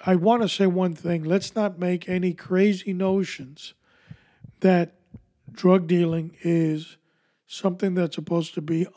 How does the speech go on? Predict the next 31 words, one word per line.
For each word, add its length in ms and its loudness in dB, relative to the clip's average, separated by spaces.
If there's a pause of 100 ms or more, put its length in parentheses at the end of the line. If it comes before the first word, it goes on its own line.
honorable 800 0 (600)
and, 500 -6
uh, 160 -10
Robin 380 0
Hood 240 0
type 260 -4
of 80 -4
thing, 300 -6
because 340 -4
it's 220 -14
not. 220 -6 (360)
We're 120 4
gonna 180 2
cover 400 4
some 280 -2
of 100 -4
the 60 -10
stories 760 0
like 260 -2
that, 320 -2 (640)
but 180 4
it's 180 -4
not. 240 -8 (680)
And 120 -2
I 80 4
wanna 320 4
especially 640 2
dedicate 520 -2
this 180 2
show 360 -6 (640)
to 460 2